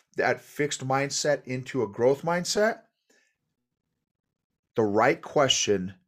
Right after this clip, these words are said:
at the right time. That's why I'm a powerful, powerful believer, bro, in questions. The power of questions can, can change somebody's life.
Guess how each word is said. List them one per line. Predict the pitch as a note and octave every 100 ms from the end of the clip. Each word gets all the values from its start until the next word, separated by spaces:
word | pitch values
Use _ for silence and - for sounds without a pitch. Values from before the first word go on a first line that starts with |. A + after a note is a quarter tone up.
| _ _ _ -
at | G#2 -
the | F2+
right | G2 G2
time. | - G2 D#2 G#1 - _ _ _ _ _ _ _ _ _ _ _
That's | A2 C3+ -
why | B2 A#2
I'm | G#2+
a |
powerful, | F2+ - - C3+ C3+ C3 C3
powerful | B2+ B2+ B2 A#2 A2+
believer, | G#2 G#2+ A2 F#2+
bro, | F#2 G2 F#2
in | - F2+
questions. | - F#2 - E2+
The | E2+
power | E2+ - A2+ A#2 A#2+ B2 A#2+ - - _ -
of | G2+
questions | - - G2 - F2 E2 -
can, | F#2 D#2+ - -
can | F2+ E2 D#2+ C#2+ -
change | - G#2+ F2+ -
somebody's | F#2+ E2+ D#2+ E2+
life. | D#2 - -